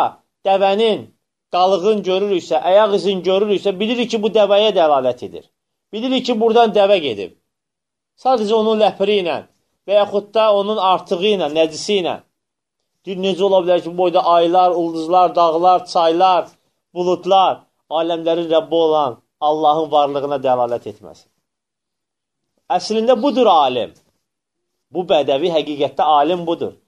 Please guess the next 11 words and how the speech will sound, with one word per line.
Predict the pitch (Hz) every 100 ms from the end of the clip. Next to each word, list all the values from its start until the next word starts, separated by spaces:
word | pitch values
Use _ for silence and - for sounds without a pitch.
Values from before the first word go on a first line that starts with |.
| _ _ _
Həqiqətdə | 143 156 151 156 156 196 147
bilən | 170 196 185
budur. | 180 180 131 - _ _ _
Niyə | 185 185
görə? | 143 190 190
Çünki | 202 190
Allahın | 170 170 175 196
tanımışdır. | 175 139 123 117 - - _ _ _ _ _ _ _ _ _
<coughs> | - 659 640 294 277 135
Allahın | 139 151 160 185
tanıyır. | 180 156 156 175 180 135 -